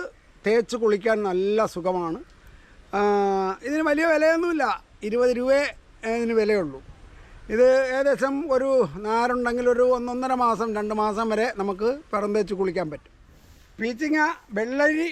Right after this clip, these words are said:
വർഗ്ഗത്തിൽപ്പെടുന്നതാണ് ഇത്. ആ, പക്ഷേ ഇതിൽ ജലാംശം കുറവാണ്, മറ്റുള്ളതിൻ്റെ അത്രയും ജലാംശം ഇതിലില്ല. ഇത് ഉണങ്ങിക്കഴിയുമ്പോൾ കംപ്ലീറ്റ് ജലാംശവും വറ്റിക്കഴിഞ്ഞാണ്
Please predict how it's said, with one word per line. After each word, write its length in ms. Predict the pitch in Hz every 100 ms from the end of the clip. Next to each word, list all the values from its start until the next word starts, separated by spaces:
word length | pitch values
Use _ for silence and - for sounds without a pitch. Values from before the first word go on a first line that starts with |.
| 247
വർഗ്ഗത്തിൽപ്പെടുന്നതാണ് 1000 | 233 226 254 240 202 214 190 185 147 143 320 - - - 932 1077 - - - - - _ - -
ഇത്. 140 | 233 254 240 240 - - -
ആ, 160 | 220 220 196
പക്ഷേ 200 | 233 269 277
ഇതിൽ 140 | 269 277 269 214 - - 190
ജലാംശം 540 | 226 285 320 294 269 269
കുറവാണ്, 400 | 202 185 175 135 - _ _ _ - _ _ - -
മറ്റുള്ളതിൻ്റെ 520 | 190 185 247 254 247
അത്രയും 320 | 233 240 247 233
ജലാംശം 420 | 208 233 240 202 214
ഇതിലില്ല. 260 | 180 175 247 - - - - -
ഇത് 100 | 214 240 220
ഉണങ്ങിക്കഴിയുമ്പോൾ 680 | 226 277 302 269 240 233 226
കംപ്ലീറ്റ് 460 | 214 220 254 285 294 208
ജലാംശവും 520 | 208 233 226 214 240
വറ്റിക്കഴിഞ്ഞാണ് 880 | 202 175 233 226 202 185 196 190